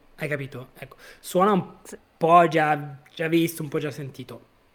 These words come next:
Speaker 1: È sicuramente un film, non, non, non, non il film più originale del mondo, molto f-, semplice nella sua, nella sua tesi,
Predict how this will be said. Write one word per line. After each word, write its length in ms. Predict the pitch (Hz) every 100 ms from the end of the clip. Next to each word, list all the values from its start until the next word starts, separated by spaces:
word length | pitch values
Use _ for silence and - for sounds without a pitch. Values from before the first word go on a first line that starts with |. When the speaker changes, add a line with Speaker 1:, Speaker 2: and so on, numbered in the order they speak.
| _ _ _ _ _ -
Speaker 1:
È 180 | 180
sicuramente 600 | 160 156 160 165 165 156
un 80 | 147
film, 240 | 135 156 147
non, 240 | 147 151
non, 220 | 151 147 135
non, 300 | 165 160 151
non 160 | 151 147
il 80 | 139
film 180 | 151
più 80 | 139
originale 320 | 147 143 147 147
del 140 | 190
mondo, 600 | 214 214 208 160 139 135 - - - _ _
molto 1160 | 160 156 160 160 160 151 143 139 139 139 135 135
f-, 140 | 117 - _ -
semplice 760 | - - 147 151 143 151 -
nella 240 | 143 139 135
sua, 420 | - 143 135 131
nella 220 | 131 127
sua 260 | - 147 131
tesi, 640 | 160 139 143 139 151 208